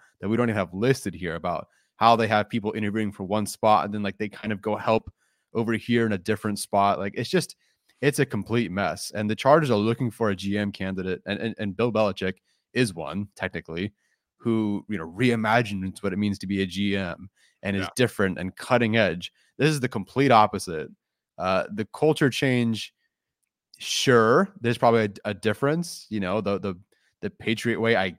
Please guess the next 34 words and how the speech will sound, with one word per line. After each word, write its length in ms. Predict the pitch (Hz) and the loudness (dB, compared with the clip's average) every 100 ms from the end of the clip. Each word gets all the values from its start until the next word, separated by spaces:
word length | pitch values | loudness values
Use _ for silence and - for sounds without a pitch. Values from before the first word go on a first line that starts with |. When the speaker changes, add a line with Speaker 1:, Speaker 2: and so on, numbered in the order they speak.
| - | -6
Speaker 1:
guess, 480 | 87 92 135 - 107 | 0 0 0 -4 -4
but 200 | 101 104 | -2 0
that's 200 | 101 110 | -2 -2
not 140 | 107 | -2
exactly 560 | 98 101 98 104 95 - _ - | 0 -2 -2 -2 -4 -8 _ -8
the 100 | 104 | -4
same 340 | - 110 107 | -2 -2 -2
thing 220 | - 107 | 0 0
without 300 | 101 98 85 | 0 -2 -2
Tom 240 | - 98 87 | -2 -2 -2
Brady. 400 | 90 98 131 127 _ _ | -4 -2 -2 -4 _ _
Maybe 240 | 104 104 104 | -4 0 -2
it 100 | - | -2
never 260 | 107 104 104 | -4 -2 -2
is 160 | 107 - | -6 -4
anything 360 | 147 135 98 | 0 0 -2
without 340 | 87 85 87 - | -6 -2 -2 -2
Tom 200 | 90 80 | -8 -10
Brady. 400 | 80 78 101 110 _ _ _ _ _ _ - | -12 -10 -8 -10 _ _ _ _ _ _ -2
I 180 | 107 123 | 0 2
just, 220 | 120 - | 0 0
I'm 140 | 117 135 | 0 2
not 180 | 131 | 2
banking 300 | 123 113 107 | 2 0 0
all 160 | 101 101 | 0 2
this 140 | 98 | 0
on 140 | 95 92 | -2 0
that. 180 | 87 - | -2 0
And 140 | 117 | 0
then, 80 | 123 120 | 2 2
oh, 100 | 113 | 2
by 220 | 120 117 | 4 4
the 160 | 110 | 2
way, 520 | 98 123 120 101 101 | 4 6 6 6 0